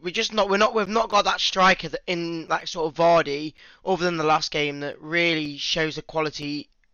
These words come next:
when it comes to goal scoring. So a lot of fans that I know wants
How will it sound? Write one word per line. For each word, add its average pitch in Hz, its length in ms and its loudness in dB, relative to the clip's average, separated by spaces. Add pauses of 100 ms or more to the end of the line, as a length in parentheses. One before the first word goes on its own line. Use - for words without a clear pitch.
(120)
when 170 140 2
it 147 80 -4
comes 156 180 -14
to - 80 -14
goal 165 220 -2
scoring. 135 500 -8
So 151 260 -2 (1040)
a 190 60 4
lot 208 200 8
of 202 80 2
fans 202 400 2
that 202 120 0 (180)
I 190 200 6
know 185 400 6
wants 190 640 0